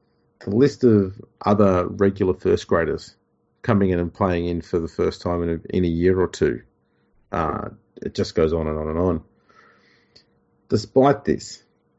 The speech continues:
the New South Wales Rugby League season remained at their full fourteen rounds, as they had for the previous several years.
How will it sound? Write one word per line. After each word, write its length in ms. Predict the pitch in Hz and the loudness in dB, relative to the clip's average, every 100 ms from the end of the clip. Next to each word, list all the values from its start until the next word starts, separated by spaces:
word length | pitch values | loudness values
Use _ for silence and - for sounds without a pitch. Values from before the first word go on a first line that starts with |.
| _ _ _ _ _ | _ _ _ _ _
the 120 | - 98 | -4 0
New 160 | 113 | 2
South 180 | 120 123 | 2 4
Wales 180 | 113 104 | 4 4
Rugby 200 | 104 101 | 2 2
League 180 | 95 92 | 0 -2
season 500 | - 95 92 87 78 _ - | 0 0 0 -4 -8 _ 0
remained 600 | 101 95 92 95 98 - _ - | 2 2 0 0 -2 -6 _ -10
at 180 | - - | -10 -4
their 140 | 87 | -4
full 280 | - 120 107 | -2 0 0
fourteen 460 | 101 101 101 101 90 | 2 2 4 2 2
rounds, 280 | 98 120 | 2 2
as 140 | 113 101 | 2 0
they 100 | 90 | 0
had 180 | 98 90 | -2 -2
for 100 | 92 | -4
the 60 | |
previous 420 | - 104 92 92 | -2 0 0 -2
several 280 | - 95 98 | -2 -2 -2
years. 420 | 90 104 151 - | -4 -4 -6 -10